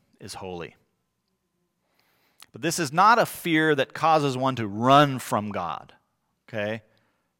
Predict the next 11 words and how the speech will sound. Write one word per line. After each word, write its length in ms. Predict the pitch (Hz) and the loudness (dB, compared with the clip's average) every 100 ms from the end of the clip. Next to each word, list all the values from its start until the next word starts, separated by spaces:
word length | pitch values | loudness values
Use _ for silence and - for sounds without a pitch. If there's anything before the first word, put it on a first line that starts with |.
| _ - | _ -4
But, 280 | 120 _ _ _ | -4 _ _ _
but 180 | 147 143 | -6 -6
to 140 | - 143 | -4 -4
run 320 | 143 156 135 - | -4 -4 -6 -12
to 260 | - 208 | -8 -6
God, 380 | 196 98 123 - _ _ _ _ _ _ _ _ _ - | -4 -6 -8 -16 _ _ _ _ _ _ _ _ _ -20
if 140 | 113 | -10
we 80 | 127 | -8
can 140 | 123 123 | -4 -2
understand 420 | 120 - 147 123 | -2 -6 -8 -8
that. 140 | 67 | -12